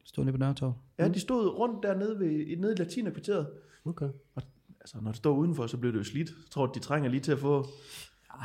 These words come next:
Speaker 1: nu vil jeg lige,
Speaker 2: en kærlig hånd.
Speaker 1: når jeg nu alligevel har fået lov til at få lidt tagetid, vil jeg alligevel lige sige, ja, folk kunne godt være lidt bedre til at passe på vores ting.
Speaker 3: Nå ja.
Speaker 1: Jeg synes faktisk generelt, at folk, de
Speaker 3: Er de hårde ved tingene?
Speaker 1: Ja, det er det.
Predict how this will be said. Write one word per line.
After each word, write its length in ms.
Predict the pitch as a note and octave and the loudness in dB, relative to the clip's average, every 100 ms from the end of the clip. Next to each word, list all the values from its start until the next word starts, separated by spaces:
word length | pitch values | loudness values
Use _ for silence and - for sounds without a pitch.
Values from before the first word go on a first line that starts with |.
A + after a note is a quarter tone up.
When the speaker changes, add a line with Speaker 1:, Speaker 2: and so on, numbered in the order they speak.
| - | -6
Speaker 1:
nu 60 | A2 | 0
vil 60 | |
jeg 100 | A2 | 2
lige, 380 | A2 A#2+ G2+ F2+ - | 4 4 4 0 -8
Speaker 2:
en 60 | |
kærlig 220 | C3 D#3 D#3 | -4 0 0
hånd. 160 | E3 | 2
Speaker 1:
når 60 | A2+ | 2
jeg 100 | A2 | 6
nu 160 | B2+ | 8
alligevel 340 | B2+ A#2+ C3+ A#2 | 8 10 10 10
har 140 | A#2+ | 8
fået 160 | A2+ A#2+ | 8 8
lov 140 | A#2 G2+ A#2 - | 8 6 -4 -6
til 100 | - | -2
at 60 | A2+ | 4
få 100 | A#2+ | 4
lidt 100 | G#2+ | 6
tagetid, 280 | B2 A#2+ A2+ | 6 6 6
vil 80 | |
jeg 80 | G#2+ | 8
alligevel 260 | A2 A#2+ A2+ | 8 8 8
lige 140 | A2 | 4
sige, 200 | - A2+ | 4 2
ja, 340 | A2 - G#2+ G2+ | 2 4 4 6
folk 160 | A#2+ A2 | 4 4
kunne 100 | G#2+ | 4
godt 160 | A2 | 2
være 100 | G#2 | 4
lidt 140 | G2+ A2 | 0 2
bedre 160 | G#2+ | 0
til 120 | G2+ G2 | 0 -2
at 80 | |
passe 180 | - G2 | -2 0
på 60 | G2+ | 0
vores 160 | F#2+ | 0
ting. 220 | - G#2 - - | 0 0 -2 -6
Speaker 3:
Nå 80 | D3+ | 0
ja. 120 | F#3+ | 4
Speaker 1:
Jeg 120 | D#3 E3+ - - | 4 2 -4 -12
synes 240 | - - | -6 0
faktisk 240 | A2+ G#2 | 2 4
generelt, 340 | A#2 G#2+ A2 G#2 | 4 6 6 4
at 80 | - | 4
folk, 220 | A2 - | 2 2
de 360 | G#2+ G2+ F#2 F2+ _ - | 0 2 0 -4 _ -4
Speaker 3:
Er 40 | B2+ | 2
de 80 | |
hårde 160 | B2 D#3 | 4 4
ved 80 | D#3+ | 4
tingene? 240 | E3+ C3+ G2+ - - _ - | 0 0 -6 -14 -20 _ -12
Speaker 1:
Ja, 60 | - - | -10 -10
det 80 | - | -10
er 60 | |
det. 80 | - | -10